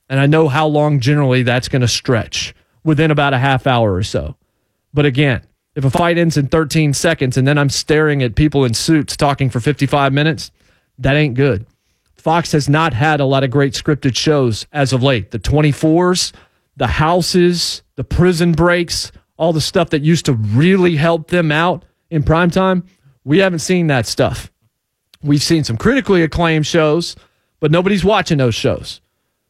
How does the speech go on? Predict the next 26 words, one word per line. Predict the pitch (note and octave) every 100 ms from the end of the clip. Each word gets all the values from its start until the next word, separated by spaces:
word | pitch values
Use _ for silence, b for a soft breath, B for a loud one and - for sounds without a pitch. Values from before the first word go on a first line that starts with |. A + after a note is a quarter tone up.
| _
So | - D#3+
they're | D#3+
moving | D#3 F#3 F#3 F#3
on. | F3+ A#2+ A2
They're | B2+
letting | C3+ E3 D#3+
stuff | C3+ - E3+ F3+
like | D#3+
Brooklyn | C#3 E3 F3 D#3+
Nine-Nine | D#3+ D#3+ D#3+ D#3+ D#3 C#3+
lapse, | D3 D#3 - - - b b
and | D3 D3
they're |
bringing | C3 D#3 E3 D#3
in | D#3
a | D3
consistent | C3+ C#3+ - E3 - F3
audience | D3+ D#3 D#3 C#3 A#2+
that | D3 B2+
does | C#3+ C#3+
over | C#3+ C3
three | C3+ D#3
million | D3 D3 C#3+ C3
viewers | A#2+ C#3+ C3+
a | A2+
week. | B2+ A#2+ -